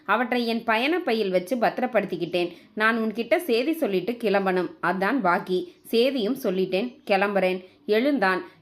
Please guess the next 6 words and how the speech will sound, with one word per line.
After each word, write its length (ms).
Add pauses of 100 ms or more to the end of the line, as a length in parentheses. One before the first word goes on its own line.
தெளிவான 540
யோசனை, 600
நடப்பு, 680
முடிவு 640
காயத்ரிக்கு 580
புரிந்தது. 640